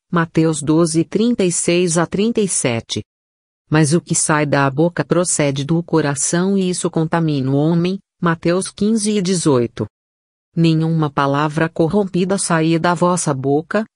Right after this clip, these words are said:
mas apenas a que for boa para a edificação, conforme a necessidade, a fim de que ministre graça aos que a ouvem", Efésios quatro e vinte e nove. Nós dizem que seremos julgados um dia,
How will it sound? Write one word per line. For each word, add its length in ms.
mas 280
apenas 600
a 40
que 140
for 300
boa 340
para 300
a 40
edificação, 920
conforme 600
a 60
necessidade, 920
a 100
fim 340
de 120
que 140
ministre 540
graça 440
aos 140
que 160
a 100
ouvem", 420
Efésios 640
quatro 500
e 80
vinte 380
e 60
nove. 420
Nós 320
dizem 320
que 140
seremos 540
julgados 720
um 160
dia, 380